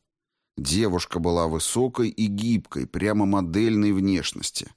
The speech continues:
Каштановые волосы собраны в сложную прическу. Одна прядь как бы случайно выбивалась из укладки. Шею аристократки украшало колье, но не бриллиантовое или рубиновое, а дымчато-голубое.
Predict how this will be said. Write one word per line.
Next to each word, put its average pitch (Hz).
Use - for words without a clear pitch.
Каштановые 98
волосы 120
собраны 117
в -
сложную 101
прическу. 101
Одна 80
прядь 110
как 104
бы 98
случайно 104
выбивалась 90
из 87
укладки. -
Шею 113
аристократки 95
украшало 101
колье, 92
но 98
не 98
бриллиантовое 98
или 98
рубиновое, 90
а 85
дымчато-голубое. 95